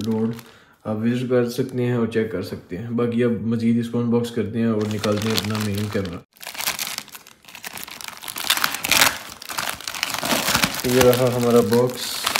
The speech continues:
हाँ जी, ये मैंने इसके अंदर से निकाल लिया। ये रहा अपना बॉक्स और ये मेरे ख्याल से बिल है इसके साथ।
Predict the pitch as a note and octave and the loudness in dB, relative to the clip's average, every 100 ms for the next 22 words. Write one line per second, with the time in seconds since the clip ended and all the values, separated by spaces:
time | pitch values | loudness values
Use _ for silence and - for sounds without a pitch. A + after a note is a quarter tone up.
0 | - - - - - - - - - C3 | 0 -2 -4 -6 -2 -2 2 2 4 2
1 | B2+ C3 C#3 B2+ - A2+ B2 B2 A#2+ B2 | 2 2 0 -2 -2 0 0 0 0 -2
2 | - A#2+ A2+ A#2 G#2+ G#2+ A#2 C3 B2+ B2 | -2 -2 -2 -2 -4 -2 0 2 2 0
3 | - - - - - - - - - A2+ | -2 -4 -6 -10 -16 -18 -20 -20 -6 0
4 | A#2+ A#2 A#2+ G#2+ A2+ G2+ A2+ B2 C3 - | 2 4 2 2 0 2 2 4 2 0
5 | - - - - - - - - - - | 0 -2 -4 -8 -6 -4 -2 -2 -4 -6
6 | - - - - - - G#2+ G#2 A2 A2 | -6 -8 -12 -12 -14 -8 -6 -2 0 0
7 | A2 A2 A2 A2 G#2 A2 G2 A#2 A#2+ C3 | -2 -2 -2 -2 -2 -4 -2 0 2 2
8 | B2 - A#2+ A#2 | 2 0 2 2